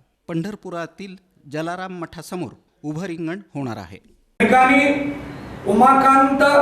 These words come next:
Speaker 2: मिटकर साहेब यांच्या हस्ते आणि मान्यवरांच्या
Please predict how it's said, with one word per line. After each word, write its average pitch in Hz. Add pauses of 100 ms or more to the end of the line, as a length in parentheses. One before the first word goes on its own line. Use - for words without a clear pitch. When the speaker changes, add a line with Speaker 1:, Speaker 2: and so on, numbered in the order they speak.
(280)
Speaker 2:
मिटकर 294
साहेब 226 (1200)
यांच्या 240
हस्ते 269 (1040)
आणि 214
मान्यवरांच्या 269